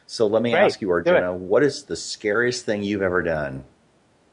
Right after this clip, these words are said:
Speaker 2: Oh, there was a, an Italian girl, uh, that I knew when I was about twenty-three. And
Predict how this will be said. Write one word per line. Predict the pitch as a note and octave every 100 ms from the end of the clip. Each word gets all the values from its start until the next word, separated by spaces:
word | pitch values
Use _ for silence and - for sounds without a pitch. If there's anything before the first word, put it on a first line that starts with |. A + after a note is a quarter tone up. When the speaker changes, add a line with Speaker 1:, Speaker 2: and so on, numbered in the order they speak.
| _ _ _ _ -
Speaker 2:
Oh, | E3 G3 G3 F3+
there | D#3+ F#3+ F#3+
was | G3 F#3
a, | F#3 E3
an | D#3+
Italian | E3+ - G#3 G#3+ G3+ D3+ C#3
girl, | C#3 B2+ A#2+ A2+ B2 - _ _ _ _
uh, | C#3+ C#3+ C3
that | C#3
I | C#3 C3
knew | C3+ C#3 C3 A#2+
when | C3
I | C3+
was | C3+ C3+
about | C3+ C#3 C3 -
twenty-three. | E3 D3 D3 - A#2+ G#2 G#2 _ _ _ _ _ _
And | C#3+ C#3+ C#3+ B2+